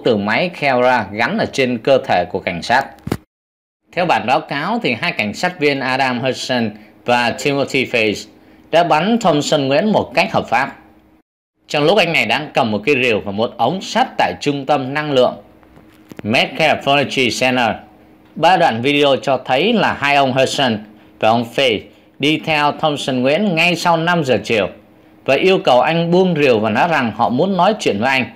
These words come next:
Nhiều lần họ nói với anh là hãy buông võ khí và anh ta nói tiếng Anh, "I didn't do anything" và "Shoot me", "Tôi không làm gì hết và hãy bắn tôi đi." Cảnh sát trả lời rằng là họ không muốn bắn.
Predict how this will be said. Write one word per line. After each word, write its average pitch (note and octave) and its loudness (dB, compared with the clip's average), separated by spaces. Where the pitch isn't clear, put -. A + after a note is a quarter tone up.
Nhiều D3 2
lần C#3+ 2
họ C3 2
nói D3 2
với G#3+ 2
anh F3+ 0
là C#3 2
hãy D#3 -2
buông E3 0
võ F3+ 2
khí F3+ 0
và A2+ 2
anh C3+ -2
ta C#3+ 2
nói C#3+ 2
tiếng F3 -2
Anh, D3+ -2
"I B2+ 0
didn't A#2 0
do C#3+ 4
anything" B2+ 0
và A2+ 2
"Shoot - -2
me", C#3 0
"Tôi F3 2
không F3+ 0
làm C3+ 2
gì A2+ -2
hết D#3+ 2
và A#2 2
hãy A#2 -4
bắn D3 -2
tôi D3+ 0
đi." C3+ 0
Cảnh G#2 -2
sát A3 -2
trả G2+ 2
lời A2+ 4
rằng A#2 0
là A2+ -2
họ G#2 0
không C#3+ -4
muốn D#3 -4
bắn. C#3+ -2